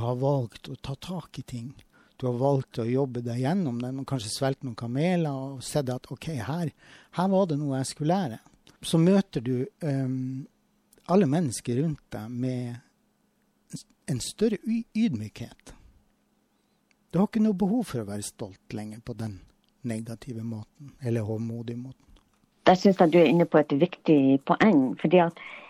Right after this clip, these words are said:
Speaker 2: vi har nemlig ikke rett til å gi råd til sårbare mennesker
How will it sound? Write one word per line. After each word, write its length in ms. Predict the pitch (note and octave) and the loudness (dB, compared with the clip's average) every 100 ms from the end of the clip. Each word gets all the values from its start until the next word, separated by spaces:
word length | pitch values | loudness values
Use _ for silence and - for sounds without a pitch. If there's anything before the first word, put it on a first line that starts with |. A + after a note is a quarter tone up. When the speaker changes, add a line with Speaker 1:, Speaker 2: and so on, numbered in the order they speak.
| - - - - - | -20 -20 -14 -6 4
Speaker 2:
vi 160 | G#3+ | 6
har 400 | A#3 B3 B3+ F3+ - | 6 6 6 6 2
nemlig 320 | - F3 E3+ D#3 | 4 6 6 6
ikke 220 | - F#3 | 4 4
rett 160 | A#3+ - - | 2 -2 2
til 120 | D3+ | 6
å 40 | |
gi 140 | D3 D3+ | 6 6
råd 300 | E3+ B3 - - _ _ | 6 4 4 -6 _ _
til 120 | - | 0
sårbare 480 | D3 D#3+ E3+ E3 B2+ | 2 4 6 6 6
mennesker 600 | C3 C#3+ C#3 - - - | 6 6 4 2 -2 -2